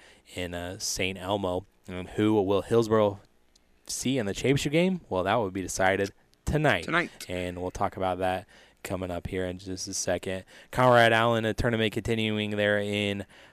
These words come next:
Speaker 1: uh, Wayne City as, uh, South Central picked up their first win of the, uh, tournament over Sandoval, fifty-eight to twenty-nine. Dotson had, uh, nineteen points, Wildwood with ten, Markley with ten as well.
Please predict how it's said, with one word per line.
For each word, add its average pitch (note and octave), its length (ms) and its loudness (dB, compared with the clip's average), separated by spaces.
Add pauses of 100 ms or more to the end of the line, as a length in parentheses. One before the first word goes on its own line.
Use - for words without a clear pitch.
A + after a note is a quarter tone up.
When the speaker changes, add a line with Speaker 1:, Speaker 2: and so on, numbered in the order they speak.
Speaker 1:
uh, F#2+ 160 2
Wayne G2+ 280 0
City G#2+ 400 0 (280)
as, F#2+ 240 2
uh, F#2+ 60 -4
South B2 280 4
Central B2 300 4
picked - 220 -2
up G#2 200 0
their G#2 460 4 (300)
first C3 240 6
win A2+ 220 2
of G#2+ 380 2
the, G#2 200 2
uh, F#2+ 100 2
tournament G#2+ 460 0
over G#2 300 0
Sandoval, A2 500 2
fifty-eight G#2 560 0
to G2 280 -2
twenty-nine. G2+ 680 -2 (380)
Dotson A#2 460 6
had, G2 340 0
uh, F#2 60 -4
nineteen G#2 400 0
points, A2+ 480 -2
Wildwood A2 320 8
with G2 180 0
ten, G#2+ 320 0
Markley G2 440 2
with F#2+ 180 -2
ten G#2 260 -2
as F#2 240 -2
well. G2+ 400 4